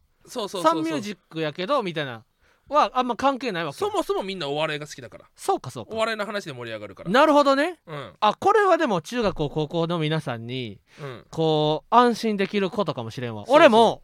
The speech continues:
Speaker 2: 思っててん。なんか、
Speaker 1: うん。
Speaker 2: インカレサークルって言うやん。
Speaker 1: 飲みサーとかのインカレは、
Speaker 2: ほう。
Speaker 1: わかんないよ。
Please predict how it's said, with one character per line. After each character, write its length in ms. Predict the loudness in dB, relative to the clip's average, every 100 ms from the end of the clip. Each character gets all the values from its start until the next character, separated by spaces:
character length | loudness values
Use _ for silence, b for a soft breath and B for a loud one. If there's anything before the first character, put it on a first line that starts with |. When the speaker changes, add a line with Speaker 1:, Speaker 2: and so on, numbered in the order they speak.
| 0
Speaker 2:
思 200 | 4 4
っ 60 |
て 100 | 4
て 120 | -4 -6
ん。 80 | -6
な 120 | -4 -2
ん 40 |
か、 180 | -4 -6 b b b _
Speaker 1:
う 40 |
ん。 40 | -2
Speaker 2:
イ 40 |
ン 80 | 4
カ 140 | 6
レ 80 | 8
サ 160 | 8 6
ー 60 |
ク 100 | 6
ル 80 | -4
っ 40 | -6
て 200 | -6 -2
言 160 | 0
う 60 | 0
や 100 | 0
ん。 180 | -6 -16 -10
Speaker 1:
飲 120 | -6
み 140 | -4 0
サ 200 | 0 0
ー 20 |
と 100 | -2
か 100 | -4
の 120 | -4
イ 120 | -6
ン 120 | -8
カ 100 | -6
レ 140 | -2 2
は、 220 | 4 4
Speaker 2:
ほ 260 | 4 2 0
う。 40 |
Speaker 1:
わ 100 | -2
か 140 | 0 -2
ん 100 | -2
な 80 | -10
い 60 |
よ。 160 | -16